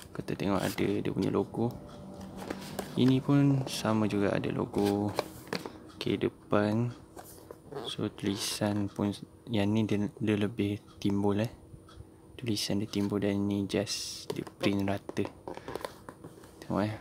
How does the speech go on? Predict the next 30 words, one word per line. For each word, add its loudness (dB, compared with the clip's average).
beza 0
dekat 0
sini 0
tulisan 0
dia. 0
Nampak 2
beza, 2
logo -2
pun 0
lebih 0
kurang, 0
saiz -2
dia 0
pun -2
lebih -2
kurang. 0
Saya -2
boleh 0
katakan 2
dia 2
high -2
grade 0
lah. -2
Kat 2
sisi 2
tepi 0
tak 0
ada 0
apa. 0
Belakang 2